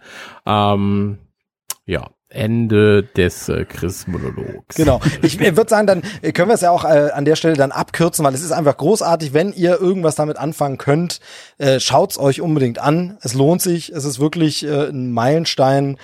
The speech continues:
Speaker 2: Ähm, das kann man so sagen. Ähm, und ich denke, dass auch Leute, die nichts damit anfangen können,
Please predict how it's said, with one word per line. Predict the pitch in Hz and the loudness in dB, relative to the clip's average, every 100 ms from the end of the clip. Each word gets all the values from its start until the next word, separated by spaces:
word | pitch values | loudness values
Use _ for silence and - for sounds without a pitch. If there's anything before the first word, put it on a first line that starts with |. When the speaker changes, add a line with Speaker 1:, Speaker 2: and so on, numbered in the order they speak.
| - - _ | -18 -20 _
Speaker 2:
Ähm, | 135 127 123 127 | 2 2 2 0
das | 117 | -2
kann | - 147 | 0 2
man | 156 | 2
so | 131 | 2
sagen. | 113 120 143 151 147 156 | 2 4 4 2 -2 -2
Ähm, | 127 127 | -2 -2
und | 98 127 120 - | -4 -6 -6 -8
ich | 135 - | -12 -4
denke, | - 143 202 180 | 0 2 2 2
dass | 147 | 0
auch | - 123 | 0 2
Leute, | 135 170 165 | 4 2 0
die | 127 | -2
nichts | 135 180 - | -2 -2 -4
damit | 135 127 | -4 -2
anfangen | 131 170 - 123 | -2 0 -2 -2
können, | - 143 170 165 | 0 2 4 2